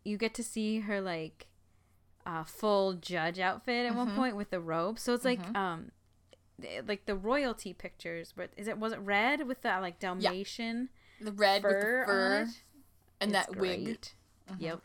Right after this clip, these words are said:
Speaker 1: The
Speaker 2: She only wore it
Speaker 1: powder
Speaker 2: once.
Speaker 1: wig.
Speaker 2: Yeah.
Speaker 1: Yep.
Speaker 2: Uh,
Speaker 1: But
Speaker 2: she, yeah, very
Speaker 1: what a once it was. <laughs> I'm kidding. I'm
Speaker 2: What a
Speaker 1: kidding.
Speaker 2: once it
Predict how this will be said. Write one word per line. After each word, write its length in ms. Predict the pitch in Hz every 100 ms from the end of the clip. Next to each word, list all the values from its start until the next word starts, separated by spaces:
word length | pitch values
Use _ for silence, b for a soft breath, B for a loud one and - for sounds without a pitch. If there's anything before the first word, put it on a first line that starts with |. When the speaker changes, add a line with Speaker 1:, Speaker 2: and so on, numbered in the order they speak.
| -
Speaker 1:
The 60 | 269
Speaker 2:
She 60 | 247
only 160 | 262
wore 120 | 294
it 20 | 294
Speaker 1:
powder 80 |
Speaker 2:
once. 140 | 180 151 160
Speaker 1:
wig. 0 | - - - _ -
Speaker 2:
Yeah. 100 | -
Speaker 1:
Yep. 160 | 180 - - - _ b b b b b b b b _ _ -
Speaker 2:
Uh, 40 | - - _ _
Speaker 1:
But 200 | - - -
Speaker 2:
she, 260 | 208 208 -
yeah, 120 | 214 233 - - -
very 140 | 180
Speaker 1:
what 160 | 185 196
a 100 | 185
once 320 | 175 185 -
it 100 | -
was. 380 | - - - - - -
<laughs> 640 | - 226 - - 571 -
I'm 300 | 269 226 240
kidding. 440 | 233 - 180 202 -
I'm 140 | 294
Speaker 2:
What 240 | 262 285 254
a 160 | 262 -
Speaker 1:
kidding. 180 | 185
Speaker 2:
once 360 | 254 240 226 -
it 180 | -